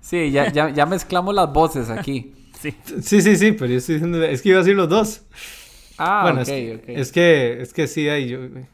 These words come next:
Speaker 3: bueno,
Speaker 1: hable por usted, hable por usted.
Speaker 3: Ay, ahí me perdona. Este, <laughs> bueno, yo aparezco como Gerald Murillo.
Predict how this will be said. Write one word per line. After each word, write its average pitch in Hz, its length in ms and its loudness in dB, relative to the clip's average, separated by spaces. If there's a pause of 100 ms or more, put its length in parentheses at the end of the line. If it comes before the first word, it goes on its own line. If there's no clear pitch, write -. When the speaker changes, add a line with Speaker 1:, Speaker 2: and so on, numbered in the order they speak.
Speaker 3:
bueno, 165 260 0
Speaker 1:
hable 170 160 2
por 175 160 0
usted, 131 340 -6
hable 147 200 -8
por 117 120 -12
usted. 120 260 -16 (160)
Speaker 3:
Ay, 156 240 -6
ahí 131 160 -6
me 156 120 -8
perdona. 120 480 -12 (600)
Este, 147 460 0 (400)
<laughs> - 460 -6
bueno, 226 120 2
yo 165 120 6
aparezco 196 320 -2
como 180 180 -2
Gerald 185 340 0
Murillo. 208 600 -2